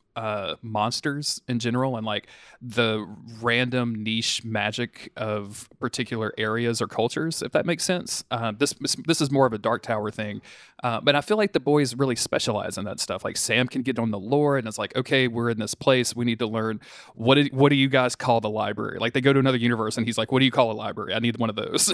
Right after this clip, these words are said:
<laughs> Like, I need to, "What do you call a book in this, in this magical green skied world? I need, I need to find a book, um, to find out how to fight this guy."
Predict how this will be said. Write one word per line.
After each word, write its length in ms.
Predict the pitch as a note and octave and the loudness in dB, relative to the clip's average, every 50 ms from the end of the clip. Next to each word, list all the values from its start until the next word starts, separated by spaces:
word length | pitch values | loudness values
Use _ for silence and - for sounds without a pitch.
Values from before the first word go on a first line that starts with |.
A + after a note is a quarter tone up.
| - C#3 | 0 2
<laughs> 40 | C3+ A3 | 6 6
Like, 160 | A3 F#3+ D3 | 6 8 8
I 40 | E3+ | 8
need 160 | E3 D#3 E3+ - | 8 8 6 4
to, 560 | - - E3 C#3+ - - - - - - - | 4 2 2 0 0 0 -2 -2 -4 -4 2
"What 140 | - D3 F3 | 8 8 8
do 60 | F#3+ | 8
you 100 | G3 G3 | 8 6
call 220 | - G3+ F#3+ E3+ D#3+ | 6 6 6 6 6
a 40 | |
book 300 | D3 C3+ C3 A2+ - - - | 4 2 0 0 0 -4 -6
in 120 | - A#2+ A#2 | -4 0 0
this, 180 | A2+ - - - | 0 0 -2 -2
in 100 | C3 A#2 | -2 0
this 140 | A#2 A2+ - | 0 2 4
magical 400 | C3 A#2+ B2 A#2+ B2+ A#2 C3 A2+ | 4 4 4 2 0 0 0 0
green 320 | A2 A2+ A2+ A#2+ B2 B2 | 0 -2 0 2 2 2
skied 340 | - - - A#2+ A#2 A#2 A2+ | 4 4 6 6 6 6 4
world? 320 | A#2 A2+ A#2 A2 A2 A#2+ A2 | 2 2 2 2 2 0 0
I 60 | A2+ | 0
need, 200 | A2+ B2+ C3 A#2+ - | 0 -2 -2 0 2
I 60 | B2+ | 2
need 120 | C#3+ C#3 C3+ | 2 2 2
to 40 | C3 | 2
find 220 | - D3 C3+ B2+ | 2 2 2 2
a 40 | B2+ | 0
book, 380 | A2+ C#3 C3 - - - - G3+ - | 2 2 2 2 2 -2 -4 -4 -4
um, 360 | - F2 B2+ A#2+ A#2 A2+ A#2 B2 | -2 -2 -2 -2 -2 -6 -8 -8
to 100 | - C#3+ | -8 -4
find 260 | - - C3 C3 C3 | 0 0 0 2 2
out 120 | C3+ C#3+ - | 0 2 4
how 100 | D#3 C#3 | 4 2
to 80 | B2+ | 2
fight 280 | A#2 - C3 A#2+ A#2+ - | 2 2 0 0 2 -2
this 180 | A#2 A2+ - | -4 -4 -4
guy." 260 | - G#2+ G#2 G2+ G#2+ | -6 -6 -6 -4 -6